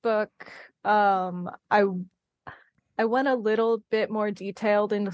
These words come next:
the layouts than I have on other books. Um, I don't know why. I think it just, it just felt like that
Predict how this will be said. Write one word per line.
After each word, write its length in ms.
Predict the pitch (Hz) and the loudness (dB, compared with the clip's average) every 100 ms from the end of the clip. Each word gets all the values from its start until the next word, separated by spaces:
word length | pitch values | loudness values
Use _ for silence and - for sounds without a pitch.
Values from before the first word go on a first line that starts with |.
| 180 | -4
the 140 | 214 185 | -4 0
layouts 720 | 180 175 185 190 - - - | 0 4 4 4 0 -10 0
than 340 | 185 185 185 | 2 4 2
I 120 | - 175 | -2 -2
have 240 | 170 170 | 0 0
on 100 | 165 | 0
other 180 | 165 160 | -2 -2
books. 520 | 165 156 - - - | -2 -2 -4 -16 -6
Um, 480 | 185 170 160 180 190 _ _ _ _ _ _ _ 226 226 | 0 0 0 -4 -12 _ _ _ _ _ _ _ -16 -4
I 80 | 254 | 0
don't 140 | 349 | 2
know 100 | 311 | 4
why. 400 | 208 196 226 285 | 4 4 4 2
I 140 | - | 2
think 200 | 226 226 | 2 2
it 120 | 214 196 | 0 -4
just, 240 | 196 - | -6 -4
it 100 | 190 | -6
just 240 | 190 180 - | -6 -4 2
felt 280 | 196 196 - | 2 2 2
like 220 | 196 190 | 2 4
that 180 | 202 190 | 2 2